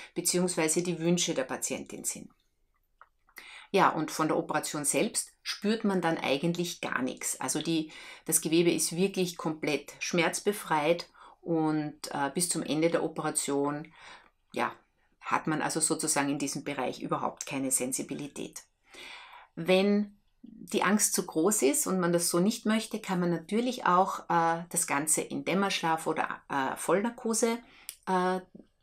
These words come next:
durchführen lassen. In diesem Fall würde dann eine liebe Anästhesistin zu der ganzen Geschichte dazukommen, die für angenehme Träume sorgt. Ja, stationärer Aufenthalt, ähm,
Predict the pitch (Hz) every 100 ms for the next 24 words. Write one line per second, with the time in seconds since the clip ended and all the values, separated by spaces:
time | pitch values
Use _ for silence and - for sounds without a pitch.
0 | - - 175 180 214 - 233 214 190 185
1 | 185 214 - - - - 180 185 190 -
2 | 160 165 170 - _ 165 170 170 160 156
3 | - 147 151 156 160 151 - - 156 -
4 | 220 - 214 202 - - 185 180 160 175
5 | 185 175 190 175 185 175 175 - 180 170
6 | 165 165 170 - - _ 185 180 147 139
7 | 156 156 180 185 - 226 - - - -
8 | - 185 _ _ - - - - - -
9 | _ _ _ _ 240 160 - - - _
10 | - - - - 190 - 202 185 175 -
11 | 208 262 247 233 214 214 - - - -
12 | - _ 180 175 175 170 170